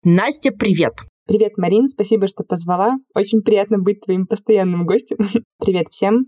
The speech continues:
Speaker 2: надеюсь, будет интересно.
Speaker 1: Расскажи нам, где ты работаешь и кем ты работаешь.
Speaker 2: Я работаю в нескольких некоммерческих организациях, которые работают с иностранцами. Первая из них —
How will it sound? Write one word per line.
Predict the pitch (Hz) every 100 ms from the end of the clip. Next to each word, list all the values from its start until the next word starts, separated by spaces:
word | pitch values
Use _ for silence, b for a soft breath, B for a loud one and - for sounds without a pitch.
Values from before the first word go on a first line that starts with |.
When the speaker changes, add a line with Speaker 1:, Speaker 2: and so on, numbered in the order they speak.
| _
Speaker 2:
надеюсь, | 185 175 190 185
будет | 175 170
интересно. | 170 - 147 - 151 - _ -
Speaker 1:
Расскажи | 233 226 - 233 320
нам, | 330 247 294 262
где | 196 190 175 285
ты | 370 320
работаешь | 254 226 226 190 170 160
и | 226
кем | 202 - 226 247 196
ты | 208
работаешь. | 180 156 151 - - 151 - - _ _
Speaker 2:
Я | 202 208
работаю | 233 240 214 202
в |
нескольких | 214 214 180 - -
некоммерческих | 190 190 190 185 - - 175
организациях, | 160 180 175 190 330 - 196 170 - _
которые | - 190 180 175
работают | 170 180 170 165
с | 170
иностранцами. | 160 - 185 262 240 185 165 160
Первая | 190 185 170
из | 170
них — | 175 175